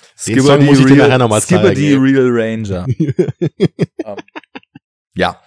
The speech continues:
Speaker 2: also so viel von mir zu Sunshine. Ich glaube, das, das wär's, was ich so dazu zu sagen hatte.
Speaker 1: Dito, ja.
Speaker 2: Ähm,
Speaker 1: Schöner Film. Ich könnte den auch sofort wieder gucken, muss ich sagen. Es ist, ähm, es ist was Besonderes
Speaker 2: Ja.
Speaker 1: für mich. Ähm,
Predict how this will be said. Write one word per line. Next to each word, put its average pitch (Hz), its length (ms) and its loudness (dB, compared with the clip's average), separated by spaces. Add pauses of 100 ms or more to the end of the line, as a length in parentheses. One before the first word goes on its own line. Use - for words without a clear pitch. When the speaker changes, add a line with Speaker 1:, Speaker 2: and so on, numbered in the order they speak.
Speaker 2:
also 110 200 -6
so 127 160 0
viel 143 140 -2
von 120 180 -4
mir 117 180 -2
zu - 140 -8
Sunshine. 98 520 -6
Ich 95 100 -12
glaube, 95 240 -6
das, 92 260 -8
das 92 200 -12
wär's, 92 240 -4
was 98 160 -10
ich 98 80 -16
so 98 140 -14
dazu 95 280 -16
zu 98 140 -20
sagen 95 320 -14
hatte. 98 320 -16
Speaker 1:
Dito, 98 500 0
ja. 104 280 -2
Speaker 2:
Ähm, 95 280 -10 (140)
Speaker 1:
Schöner 185 320 0
Film. 180 400 -2 (240)
Ich - 140 -10
könnte 175 180 -2
den 151 60 0
auch 147 40 -4
sofort 202 300 -4
wieder 233 160 0
gucken, 101 220 -6
muss 101 140 -6
ich 113 100 -10
sagen. 113 300 -4
Es 127 140 -12
ist, 143 260 -16
ähm, 139 200 -6
es 135 120 -8
ist 180 100 -8
was 180 100 -6
Besonderes 180 400 -2
Speaker 2:
Ja. 98 80 0
Speaker 1:
für 160 80 2
mich. 170 300 -4
Ähm, 147 80 -14